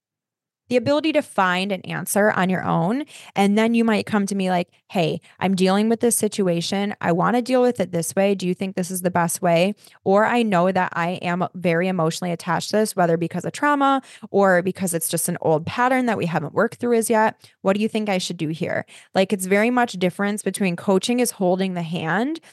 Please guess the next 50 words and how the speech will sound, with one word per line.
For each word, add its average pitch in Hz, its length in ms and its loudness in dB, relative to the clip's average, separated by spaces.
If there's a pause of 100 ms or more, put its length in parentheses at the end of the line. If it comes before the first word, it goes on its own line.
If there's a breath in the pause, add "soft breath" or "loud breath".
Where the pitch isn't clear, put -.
(240 soft breath)
and 196 180 2
mentoring 240 800 0
is 175 380 0 (800)
just, 208 180 -4
like, 180 300 -2 (480 soft breath)
leading 220 420 0
the 190 100 0
way 170 460 -2 (360)
and 190 220 -4
guiding 180 320 0
you 175 120 -2
through 175 140 0
the 165 80 0
process, 196 600 -2
but 180 220 -2
you're 185 160 0
leading 214 340 0
yourself. - 640 -6 (640 soft breath)
So - 140 0
I 202 40 4
hope 208 180 0
that 269 160 0
kinda 247 280 2
makes 175 300 -2
sense. 175 600 -2 (340 loud breath)
And, 220 640 2 (140)
um, 208 280 2
when 208 400 0
do 254 80 -2
you 262 120 0
know, 240 220 2
like, 202 220 -2
it's 185 160 -8
decide-, 185 440 0
it's 180 180 -2
time 196 320 0
to 202 120 0
shift - 380 -2
from 175 180 -4
coaching 185 380 -2
to 185 40 -8
mentorship? 180 680 -2
Well, 185 200 2
if 202 180 0
you 226 180 2
are 254 100 4
someone 220 300 0
who's 202 180 2
been 202 140 -2
in-, 180 200 -4